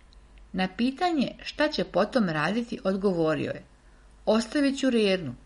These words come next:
a onda gdje mi kažu.” Korenjem naviše je njegovo shvatanje izvršavanja poslušanja.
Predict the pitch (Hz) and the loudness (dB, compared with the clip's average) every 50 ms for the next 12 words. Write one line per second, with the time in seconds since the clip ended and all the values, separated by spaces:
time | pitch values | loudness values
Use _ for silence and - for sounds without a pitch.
0 | - - - - - 151 151 160 190 233 254 262 262 240 190 - - - - - | -20 -20 -14 -8 -4 -2 0 2 2 2 2 2 2 2 2 0 -4 -12 -20 -20
1 | - - 190 180 208 196 196 196 196 190 - 190 156 131 120 117 101 117 - - | -10 -10 -6 -2 0 0 0 0 -2 -2 0 0 2 2 2 -2 -6 -10 -14 -16
2 | - _ _ _ - - - - - - - - - - - - - - - - | -20 _ _ _ -20 -20 -20 -20 -20 -20 -20 -20 -20 -20 -20 -20 -20 -20 -20 -20
3 | - - - - - _ _ _ - - - - - - 185 196 233 277 339 359 | -20 -20 -20 -20 -20 _ _ _ -20 -20 -20 -20 -4 0 0 2 2 2 0 0
4 | 359 262 185 160 156 156 - 233 277 311 302 - - 277 214 180 - - - - | 0 0 0 0 -2 0 0 0 0 0 0 0 0 0 0 0 -2 -8 -16 -20
5 | - - - - - - 175 175 185 208 233 247 285 285 233 180 180 - - - | -20 -20 -20 -14 -6 -4 -4 -2 0 0 2 2 2 2 2 0 -2 -4 -2 0
6 | 277 294 285 - 233 202 180 165 - - 170 165 175 180 - - - 170 175 185 | 0 0 0 0 -2 0 -2 -4 -4 -6 -6 -4 -2 -4 -4 -2 -2 -2 0 0
7 | 202 208 196 185 170 - 175 165 170 - 170 - - - 156 139 135 131 127 - | 0 0 -2 -2 -2 -4 -6 -6 -4 -6 -4 -2 -2 0 0 -2 -2 -2 -4 -6